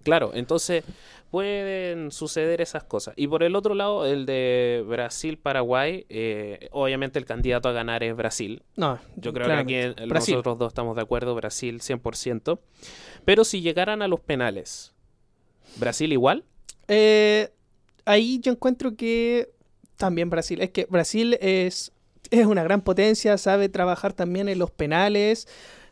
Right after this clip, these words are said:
Speaker 2: tiene grandes arqueros, arqueras, y no, para mí es Brasil, lo
Speaker 1: Brasil,
Speaker 2: siento.
Speaker 1: Brasil sí o sí.
Speaker 2: Brasil sí o sí. Para mí la final puede ser Brasil, para mí sería Brasil y Colombia.
Speaker 1: Bueno, para mí si llegan a penales Brasil y Uruguay,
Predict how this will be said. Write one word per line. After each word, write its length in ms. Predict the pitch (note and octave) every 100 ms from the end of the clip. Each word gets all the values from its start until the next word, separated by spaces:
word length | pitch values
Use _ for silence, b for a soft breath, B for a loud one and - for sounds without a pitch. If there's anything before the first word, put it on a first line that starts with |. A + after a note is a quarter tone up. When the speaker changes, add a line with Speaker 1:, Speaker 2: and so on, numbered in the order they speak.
| B
Speaker 2:
tiene 260 | - F#3+ F3
grandes 760 | D#3 F#3+ G#3 G3+ G3+ G3 G3
arqueros, 680 | - E3 - G#3+ G3 A3 - _ _
arqueras, 560 | E3+ E3+ A#3+ F3 G#3 - b b b b b _
y 200 | G3+ G3 G3
no, 200 | F#3 - - -
para 160 | - D#3+
mí 80 | D#3+
es 60 | D#3
Brasil, 300 | C#3+ C#3 - - -
lo 40 | D3
Speaker 1:
Brasil, 260 | C3 F3
Speaker 2:
siento. 200 | G3+ F3+
Speaker 1:
Brasil 320 | C#3 C#3+ G3+
sí 140 | F#3 G#3
o 60 | F#3
sí. 200 | - -
Speaker 2:
Brasil 320 | E3+ F3 C4+
sí 120 | - C4+
o 40 |
sí. 120 | E3
Para 240 | - G3 A3
mí 80 |
la 100 | D4+
final 220 | D4+ C#4 D4+
puede 160 | C#4
ser 160 | C#4 C4+
Brasil, 360 | A#3 A3+ C#4+ - -
para 200 | A3+ C4
mí 100 | E4+
sería 300 | D#4+ D4+ C4+
Brasil 280 | B3 D#4
y 60 | C#4
Colombia. 400 | B3 F3 C#3+ C#3 - _
Speaker 1:
Bueno, 220 | C3+ A2+ -
para 200 | D3 D#3+
mí 120 | G#3+
si 200 | - F#3+
llegan 240 | G#3+ G#3
a 80 | G3
penales 340 | E3+ C#3 A#2
Brasil 380 | A2+ A#2 - F#3+ G3
y 40 |
Uruguay, 360 | F3+ D3 D3+